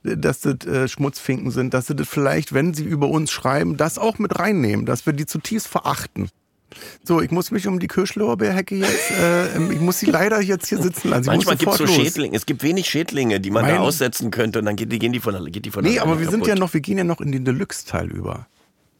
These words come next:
Speaker 2: Ja, das ist so eine Ab-,
Speaker 1: Exklusiv.
Speaker 2: ist das so eine Abzocke?
Speaker 1: Ja, das kostet dann eins neunundneunzig die Minute.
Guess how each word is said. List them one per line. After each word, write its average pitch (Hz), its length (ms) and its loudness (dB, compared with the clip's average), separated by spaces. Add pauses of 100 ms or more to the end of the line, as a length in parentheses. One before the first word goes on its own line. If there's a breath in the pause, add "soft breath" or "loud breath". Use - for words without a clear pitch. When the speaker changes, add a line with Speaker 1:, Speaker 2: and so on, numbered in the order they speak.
Speaker 2:
Ja, 95 400 0
das 123 160 -2
ist 98 100 -2
so 120 80 4
eine 123 120 6
Ab-, 151 120 4
Speaker 1:
Exklusiv. 143 80 0
Speaker 2:
ist 113 120 -4
das 123 100 -2
so 131 60 0
eine 117 100 2
Abzocke? 147 480 -4 (100)
Speaker 1:
Ja, 143 300 2
das 147 120 0
kostet 156 360 -2
dann 160 120 2
eins 147 300 -2
neunundneunzig 147 460 0
die - 100 -4
Minute. 131 540 0